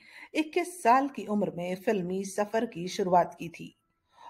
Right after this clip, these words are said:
और पहला ब्रेक दिया था महेश भट्ट ने आशिकी में। अनु की सादगी भरी खूबसूरती के चलते दर्शकों ने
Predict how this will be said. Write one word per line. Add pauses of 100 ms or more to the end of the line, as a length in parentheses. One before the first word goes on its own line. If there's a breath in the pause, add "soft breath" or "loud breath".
(140 loud breath)
और
पहला
ब्रेक
दिया
था
महेश
भट्ट
ने (320)
आशिकी
में। (920 loud breath)
अनु
की
सादगी
भरी
खूबसूरती
के
चलते
दर्शकों
ने